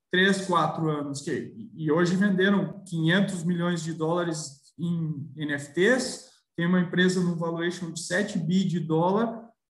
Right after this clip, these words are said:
o sucesso teve um timing completamente diferente, né?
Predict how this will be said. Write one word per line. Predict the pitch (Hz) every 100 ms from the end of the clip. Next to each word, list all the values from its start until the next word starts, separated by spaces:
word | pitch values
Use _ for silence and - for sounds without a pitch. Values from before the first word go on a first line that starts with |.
| _ _ _ -
o | 196
sucesso | - 208 202 190 196 - 233 240 - -
teve | 220 202
um | 226
timing | 208 233 247
completamente | 233 202 202 240 247 226 233
diferente, | - 233 214 208 165 -
né? | 131 170 202 -